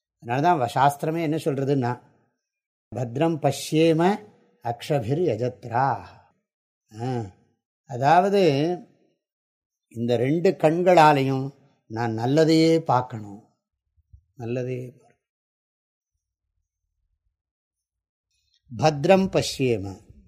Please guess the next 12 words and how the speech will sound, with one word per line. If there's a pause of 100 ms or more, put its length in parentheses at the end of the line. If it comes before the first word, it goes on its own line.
(480)
அதுக்காக
தான்
சொல்றது,
"டி
வியை
பார்க்காத,
அதை
பார்க்காத,
கையில
மொபைல்
ஃபோனை
வச்சுட்டு